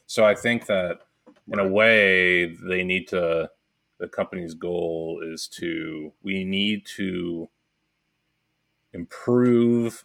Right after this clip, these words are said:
Speaker 1: upon our approach of Go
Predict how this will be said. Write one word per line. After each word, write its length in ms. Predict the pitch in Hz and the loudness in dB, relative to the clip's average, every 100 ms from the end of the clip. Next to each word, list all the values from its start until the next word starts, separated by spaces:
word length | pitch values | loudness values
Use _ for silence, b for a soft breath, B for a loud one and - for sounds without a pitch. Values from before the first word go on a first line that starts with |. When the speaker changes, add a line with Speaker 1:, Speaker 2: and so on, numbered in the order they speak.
| - | -8
Speaker 1:
upon 560 | 98 - 104 98 98 98 | -8 -6 0 2 2 0
our 440 | 90 87 87 82 | -2 0 0 0
approach 760 | 80 - - 101 95 98 - - | -4 -12 -6 -2 0 -2 -8 -12
of 300 | 92 80 - | -8 -8 -10
Go 600 | - 80 78 76 73 76 | -6 -6 -4 -6 -8 -12